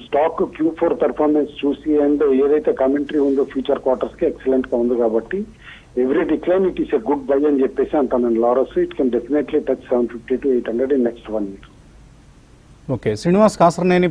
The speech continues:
Speaker 2: పంపిస్తున్నారు mail. ఏబీ Capital and Nalco. ఏబీ Capital నూట యాభై రూపాయలకు కొన్నారు, ఇప్పుడు నలభై ఐదుకి వచ్చేసింది. Nalco డెబ్బై ఐదులో కొన్నారు, Average చేసుకోవచ్చా ఈ రెండు?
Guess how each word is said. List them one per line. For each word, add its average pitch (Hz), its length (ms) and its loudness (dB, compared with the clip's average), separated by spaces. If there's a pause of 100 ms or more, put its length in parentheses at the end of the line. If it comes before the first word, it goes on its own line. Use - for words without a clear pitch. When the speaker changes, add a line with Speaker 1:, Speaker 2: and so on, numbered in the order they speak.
Speaker 2:
పంపిస్తున్నారు 156 380 2
mail. 143 320 4 (180)
ఏబీ 160 220 4
Capital 180 480 4 (140)
and 143 100 2 (120)
Nalco. 147 320 4 (480)
ఏబీ 143 180 4
Capital 143 420 2
నూట 139 120 0
యాభై 135 200 2
రూపాయలకు 139 320 0
కొన్నారు, 131 380 -2 (480)
ఇప్పుడు 123 160 -2
నలభై 131 260 4
ఐదుకి 139 160 4
వచ్చేసింది. 131 500 -4 (360)
Nalco 160 500 4 (220)
డెబ్బై 143 320 4
ఐదులో 151 160 4
కొన్నారు, 107 320 -4 (520)
Average 160 300 4
చేసుకోవచ్చా 127 380 -2
ఈ - 20 2
రెండు? 104 240 -4